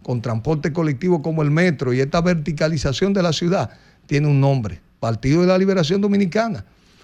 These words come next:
le puede gustar o no. Y efectivamente, yo sé que su partido inició una cruzada que usted dice que por la corrupción, pero el listado de los corruptos de su partido lo estamos esperando que lo someta,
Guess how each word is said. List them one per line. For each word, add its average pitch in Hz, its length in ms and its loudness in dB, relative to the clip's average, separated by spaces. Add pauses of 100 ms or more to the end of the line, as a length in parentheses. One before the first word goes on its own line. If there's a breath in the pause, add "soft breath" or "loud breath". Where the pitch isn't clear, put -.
(140 soft breath)
le 147 160 2
puede 151 300 2
gustar 214 400 0
o 208 60 4
no. 214 300 -2 (400 soft breath)
Y 165 120 2 (120)
efectivamente, 180 920 0
yo 143 160 0
sé 185 320 2
que 185 120 -4
su 175 160 0
partido 185 420 0
inició 170 280 0
una 170 200 0
cruzada 170 680 0 (1120)
que 160 80 -4
usted 156 160 2
dice 196 240 4
que 196 100 0
por 208 180 2
la 208 160 4
corrupción, 202 520 0
pero 151 200 -2
el 139 100 -2
listado 147 460 -2
de 185 80 2
los 180 120 4
corruptos 185 460 0
de 185 40 2
su 175 160 -2
partido 175 420 0
lo 151 100 0
estamos 151 300 -4
esperando 165 400 -2
que 160 80 -2
lo 151 120 0
someta, 147 580 -4